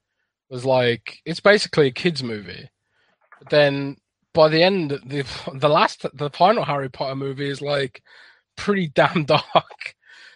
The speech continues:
And it's because it grew with the audience, you know. The audience got older, more mature, and wanted more maturity. And then, like, all the, all the people that were kids playing Fable, if they just made another sort of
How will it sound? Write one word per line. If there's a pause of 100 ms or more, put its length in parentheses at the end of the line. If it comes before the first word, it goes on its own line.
(120)
And
it's
because
it
grew
with
the
audience,
you
know.
The
audience (120)
got
older,
more
mature,
and
wanted
more
maturity. (440)
And
then,
like,
all
the,
all
the
people
that
were
kids
playing
Fable, (800)
if
they
just
made
another
sort
of